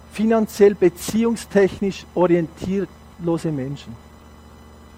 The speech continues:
Mein Freund, ein Kollege von mir, ist fünfzig Prozent bei der S B B angestellt als Lokomotivseelsorger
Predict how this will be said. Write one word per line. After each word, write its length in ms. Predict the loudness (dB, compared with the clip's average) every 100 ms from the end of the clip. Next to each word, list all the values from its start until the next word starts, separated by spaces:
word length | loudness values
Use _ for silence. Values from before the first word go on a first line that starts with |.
| -20 -18 -2
Mein 180 | 0 0
Freund, 500 | 0 2 2 -2 -6 -16 -20 -20 -16
ein 80 | -12
Kollege 360 | -2 4 4 2
von 180 | 0
mir, 220 | 2 2 2
ist 220 | -2 -2
fünfzig 400 | -2 -2 -6 -8
Prozent 400 | -8 0 0 2
bei 120 | 0
der 140 | 2 2
S 200 | 0 -2
B 100 | -2
B 140 | 0
angestellt 640 | 0 -2 -6 -4 -4 -4
als 240 | -6 -6 -4
Lokomotivseelsorger 1400 | -4 -4 -6 -6 -6 -8 -8 -6 -4 -4 -8 -10 -12 -20